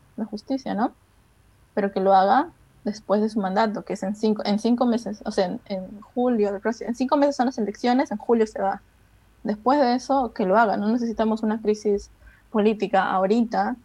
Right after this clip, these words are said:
en medio de la crisis sanitaria, económica que tenemos. Y de hecho, entre la primera vacancia y la segunda, se hicieron encuestas a nivel nacional. Y la mayoría estuvo de acuerdo en que se, en que sea investigado después de,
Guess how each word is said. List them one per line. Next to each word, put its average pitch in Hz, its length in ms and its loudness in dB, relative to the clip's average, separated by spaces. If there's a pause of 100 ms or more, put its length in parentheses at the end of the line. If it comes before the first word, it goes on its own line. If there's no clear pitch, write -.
(140)
en 202 200 -4
medio 208 340 2
de 190 80 -4
la 190 80 -6
crisis 208 260 -8
sanitaria, 208 520 -2
económica 196 540 -2
que 202 100 -12
tenemos. 196 520 -4 (140)
Y - 80 -2
de 202 100 4
hecho, 214 440 0 (380)
entre 202 420 2
la 190 120 2
primera 202 300 2
vacancia 220 320 0
y 185 40 -2
la 196 40 -4
segunda, 208 520 2 (520)
se - 140 -6
hicieron 208 300 0
encuestas 196 520 -4
a 202 40 -6
nivel 190 320 -4
nacional. 196 400 -8 (640)
Y 220 100 0
la 208 100 2
mayoría 202 680 0
estuvo 202 440 2
de 190 60 2
acuerdo 190 500 -2 (760)
en 202 260 -4
que 202 180 0
se, 190 720 -6
en 214 120 -4
que 214 80 -4
sea 208 120 -2
investigado 214 720 2
después 214 600 0
de, - 260 -8